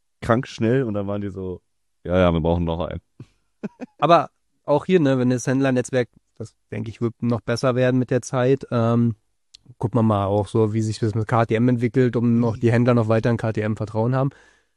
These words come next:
Speaker 2: Aber auch so kleinere Sachen wie Updates, ne, also alle Motorräder auf Verbrenner haben immer mehr Software
Speaker 1: Jo.
Speaker 2: und dementsprechend auch Bugs und da muss man was nachher, muss halt jedes Mal zum Händler fahren.
Speaker 1: Ja.
Speaker 2: Stark Wag, ne,
Speaker 1: Ja.
Speaker 2: das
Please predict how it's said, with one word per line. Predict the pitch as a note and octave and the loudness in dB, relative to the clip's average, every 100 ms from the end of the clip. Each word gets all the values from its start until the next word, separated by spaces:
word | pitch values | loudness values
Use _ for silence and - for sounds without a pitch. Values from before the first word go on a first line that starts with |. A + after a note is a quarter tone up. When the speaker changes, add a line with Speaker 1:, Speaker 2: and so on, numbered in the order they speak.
| _ - | _ -8
Speaker 2:
Aber | A2 A2 | -2 0
auch | A2+ A#2 A2+ | 2 0 0
so | B2 A2+ | -4 -4
kleinere | - - A#2 G#3 E3+ A#2 | -4 -4 0 2 2 0
Sachen | A2+ B2+ A2 | 0 -2 -4
wie | A2 | -2
Updates, | B2 - G#2 G2+ - | -4 -4 -4 -4 -4
ne, | A#2 A2+ | -4 -2
also | G#2+ A2 A2+ - _ - | -2 -4 -6 -12 _ -2
alle | B2+ F#3 | 4 4
Motorräder | F3+ F#3 F3+ C#3+ | 4 2 2 2
auf | B2 | 0
Verbrenner | G#2+ A2 C3 | -2 0 0
haben | A#2+ | 0
immer | C#3 D#3 | 0 0
mehr | D#3 D3 | 0 -2
Software | - C3+ - F3+ G#3 A#3 _ - | -4 -6 -2 -2 -2 -6 _ 0
Speaker 1:
Jo. | F#2 | 2
Speaker 2:
und | - C3 | 4 4
dementsprechend | A#2+ B2 C3+ B2+ C#3 | 4 2 2 0 0
auch | G#2 | 0
Bugs | A2+ D3+ - C3 | 2 2 0 0
und | A#2 A#2 | 2 2
da | B2 | 2
muss | D3 | 0
man | D#3+ | 0
was | C#3+ C#3+ | -2 -2
nachher, | C#3+ D3+ - _ _ | -4 -4 -10 _ _
muss | G2 - | -14 -10
halt | G2 | -12
jedes | A#2 F#2+ | -12 -8
Mal | A2+ A2+ | -6 -2
zum | D3 | 0
Händler | F3 F3 A2+ | 2 2 0
fahren. | G#2+ G#2+ - _ _ - | -4 -10 -16 _ _ -4
Speaker 1:
Ja. | G2 - | -4 -6
Speaker 2:
Stark | - G2 A2 | -10 -8 -2
Wag, | A2+ D#3 - _ _ _ | -2 -2 -8 _ _ _
ne, | - | -2
Speaker 1:
Ja. | B2 | 0
Speaker 2:
das | A#2+ - | -2 -10